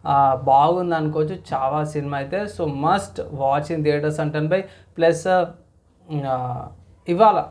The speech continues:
ఛత్రపతి శివాజీ మహారాజ్ పుట్టినరోజు సందర్భంగా కూడా చాలామందికి హాలిడేస్ వచ్చినాయి. So, మూవీస్, ఆ, థియేటర్స్లోకి వెళ్ళి చాలామంది కూడా చూసారు. So, దానికి సంబంధించిన హైప్ కూడా నేను చెక్ చేసినాను, ఒకసారి నార్మల్ చెక్ చేసినప్పుడు కూడా,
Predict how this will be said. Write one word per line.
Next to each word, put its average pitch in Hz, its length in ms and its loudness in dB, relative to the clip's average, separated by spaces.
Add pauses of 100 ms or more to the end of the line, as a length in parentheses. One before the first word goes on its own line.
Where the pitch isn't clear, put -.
(260)
ఛత్రపతి 190 340 -4
శివాజీ 165 340 0
మహారాజ్ 147 520 0 (480)
పుట్టినరోజు 175 460 0
సందర్భంగా 147 540 -2
కూడా 202 320 6 (440)
చాలామందికి 165 460 2
హాలిడేస్ 151 420 2
వచ్చినాయి. 156 300 -4
So, 156 200 -4
మూవీస్, 151 440 -4
ఆ, 151 220 0
థియేటర్స్లోకి 147 540 -2
వెళ్ళి 147 160 -2
చాలామంది 147 460 -4
కూడా 147 140 0
చూసారు. 160 580 -2 (440)
So, 180 60 -2
దానికి 170 400 2
సంబంధించిన 170 560 -4
హైప్ 147 380 -2
కూడా 180 160 -2
నేను 175 220 -2
చెక్ 151 140 -2
చేసినాను, 160 380 -4
ఒకసారి 156 240 -6
నార్మల్ 143 380 -2
చెక్ 143 140 -10
చేసినప్పుడు 143 340 -6
కూడా, 180 380 2